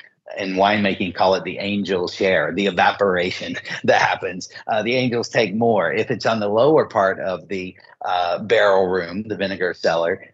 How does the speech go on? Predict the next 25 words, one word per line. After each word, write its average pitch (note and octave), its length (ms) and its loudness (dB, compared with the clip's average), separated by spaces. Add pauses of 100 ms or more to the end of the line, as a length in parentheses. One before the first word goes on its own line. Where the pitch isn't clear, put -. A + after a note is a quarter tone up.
you G#2+ 160 0
won't G#2 240 2
get G2+ 140 2
as G2 160 0
much A2 280 2
evaporation. F2 800 0 (200)
So B2 340 4
it B2 180 0
really, C3+ 580 2
there, A2+ 340 -2
there A2 200 0
is A#2 300 -2
not, G#2 340 -2
like, F#2+ 260 2
a F#2 180 2
hard G#2 340 2
and F#2+ 180 -8
fast F#2 360 0
rule. F#2 420 -4 (300)
That's G#2 240 2
why G#2 180 2
you G2+ 220 0
have F#2+ 240 0
to G2 100 0
have F2 420 -2